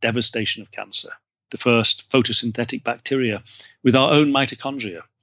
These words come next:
the abrupt evolutionary leap to animals with sulfurous sludges,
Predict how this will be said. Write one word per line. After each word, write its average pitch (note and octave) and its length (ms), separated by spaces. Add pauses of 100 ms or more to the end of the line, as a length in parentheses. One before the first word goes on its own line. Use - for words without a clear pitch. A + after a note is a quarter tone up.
(260)
the C3 100
abrupt C3+ 440
evolutionary B2 600
leap A2 320
to - 180
animals B2 480
with G#2 140
sulfurous D3 560 (100)
sludges, C3 500